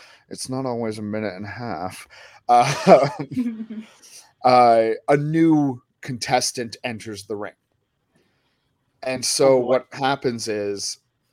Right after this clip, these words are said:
Speaker 1: uh, depending upon the size of the show, depending upon how many contestants they do, you know, they can do ten, they can do twenty, they can do thirty. I think one of the highest I'd ever heard of was fifty, and that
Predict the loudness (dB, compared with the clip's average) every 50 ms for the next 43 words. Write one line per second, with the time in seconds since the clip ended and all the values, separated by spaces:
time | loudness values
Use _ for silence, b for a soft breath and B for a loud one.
0 | _ _ _ _ _ _ _ _ _ _ _ -10 -6 -4 -2 -2 -2 -4 -6 -10
1 | -4 0 0 0 2 0 -2 0 0 -2 -2 -2 0 4 4 4 4 2 -2 -6
2 | -6 -6 -8 -6 -6 -6 -8 -8 -8 -8 -8 -8 -8 -10 -6 -4 -4 -4 -4 -6
3 | -6 -6 -6 -6 -8 -10 -12 -18 -14 -8 -6 -6 -6 -8 -12 -14 -14 -14 -14 -14
4 | -14 _ _ _ -14 -12 -12 -14 -16 B B B B B B B B B 0 0
5 | 0 0 -4 -8 -8 -10 -8 -8 -8 -10 _ _ _ _ _ _ -8 -8 -6 -4
6 | -4 -4 -4 -4 -6 -8 -8 -8 -12 -12 -12 -12 -12 -8 -6 -6 -6 -6 -8 -8
7 | -10 -12 -16 -20 -18 -20 -20 -16 _ -2 0 0 0 0 -2 -4 -4 -6 -6 -8
8 | -10 -16 _ -10 -10 -10 -10 _ _ _ -20 -20 _ _ _ _ _ _ _ _
9 | _ _ _ _ _ -14 -14 -14 -12 -12 -14 -10 -4 0 0 0 0 0 -4 -8
10 | -6 -6 -6 -8 -6 -8 -8 -6 -6 -6 -6 -6 -8 -8 -10 -12 -10 -6 -8 -8
11 | -8 -8 -10 -6 -6 -4 -4 -4 -6 -6 -6 -2 0 0 0 0